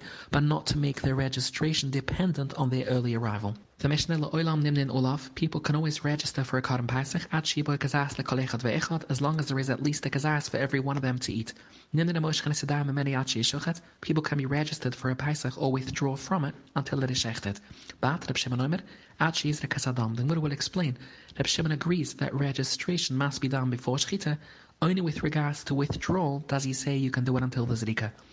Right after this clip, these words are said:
The Gemara, "Ma kamash malon with the words La'olam Nimnin Olav." We answer, "Hu kamash malon the Afagav the Imni Olav Chabirazi." Even though one group was registered for a Karm, and that entire group withdrew without leaving anyone from the original group,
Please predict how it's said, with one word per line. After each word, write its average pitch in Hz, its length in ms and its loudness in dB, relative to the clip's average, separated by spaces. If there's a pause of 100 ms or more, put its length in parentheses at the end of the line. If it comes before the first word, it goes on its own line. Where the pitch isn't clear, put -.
(140)
The - 80 2
Gemara, 143 280 2 (400)
"Ma 175 140 4
kamash 165 360 2
malon 160 140 2
with 151 100 2
the 143 60 4
words 143 380 2
La'olam 135 640 0
Nimnin 117 380 2
Olav." 110 280 -2 (380)
We 139 80 4
answer, 160 240 2
"Hu 151 140 2
kamash 143 320 -2
malon 127 200 2
the 120 100 -2
Afagav 123 420 0
the - 80 -4
Imni 123 200 2
Olav 123 220 0
Chabirazi." 131 580 0 (340)
Even 196 200 2
though 160 160 2
one 151 220 0
group 143 240 -2
was 131 200 -4
registered 131 440 -2
for - 160 0
a 120 40 2
Karm, 120 340 -2 (220)
and 160 120 2
that 160 120 2
entire 165 460 0
group 143 380 -2
withdrew 135 520 0 (280)
without 147 360 4
leaving 139 380 0
anyone 156 400 2
from 127 160 0
the 120 140 2
original 139 340 2
group, 190 320 0